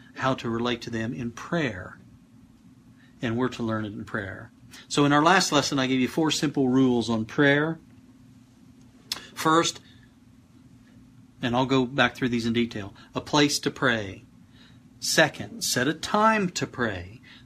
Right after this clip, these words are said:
Third, learn to pray aloud where only God can hear you. And fourth, if the mind wanders, bring it back.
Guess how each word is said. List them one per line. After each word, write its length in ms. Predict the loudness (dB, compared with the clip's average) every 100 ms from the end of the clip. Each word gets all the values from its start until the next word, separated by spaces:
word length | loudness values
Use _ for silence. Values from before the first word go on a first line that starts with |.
| 0
Third, 400 | 4 6 4 4
learn 320 | 6 8 6
to 60 | 4
pray 280 | 4 6
aloud 440 | 6 6 8 8 6
where 120 | 2
only 200 | 2 2
God 340 | 4 2 2
can 180 | 0 0
hear 280 | 2 4 4
you. 440 | 4 4 4 2 -2 -6 0
And 160 | 2
fourth, 320 | 6 6 6
if 120 | 2 0
the 100 | 4
mind 360 | 4 4 4
wanders, 760 | 6 6 6 4 4 4 2 -4 -14 -18 0
bring 260 | 4 6
it 160 | 6 6
back. 640 | 6 8 6 2 -14 -16